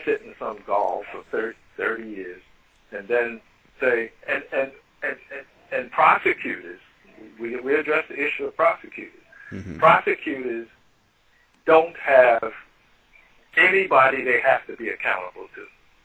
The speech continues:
Speaker 1: Who, who are they, who are they accountable to?
Speaker 2: Actually, they're
Speaker 1: Nobody.
Speaker 2: accountable to the public.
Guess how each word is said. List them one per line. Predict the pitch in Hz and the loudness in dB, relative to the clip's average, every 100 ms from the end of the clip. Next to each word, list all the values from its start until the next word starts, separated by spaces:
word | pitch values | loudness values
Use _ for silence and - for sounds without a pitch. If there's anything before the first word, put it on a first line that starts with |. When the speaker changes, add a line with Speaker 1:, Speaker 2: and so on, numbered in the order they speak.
| _ _ _ _ _ _ _ _ _ _ | _ _ _ _ _ _ _ _ _ _
Speaker 1:
Who, | 302 - | -20 -10
who | - 277 | 0 6
are | 247 | 6
they, | 160 - - _ | 6 2 -2 _
who | 403 | 0
are | 185 160 | 2 2
they | 131 | 0
accountable | 120 - 123 104 95 - - | -2 -4 -6 -6 -10 -20 -20
to? | - _ _ _ _ _ _ _ _ _ _ _ _ - - | -20 _ _ _ _ _ _ _ _ _ _ _ _ -14 -4
Speaker 2:
Actually, | 127 - 190 | -4 -2 -6
they're | 156 120 | -2 0
Speaker 1:
Nobody. | 123 107 | 0 0
Speaker 2:
accountable | 113 120 98 98 | -2 -2 -2 -6
to | - | -6
the | - | -10
public. | - 120 113 87 - | -8 -6 -4 -6 -12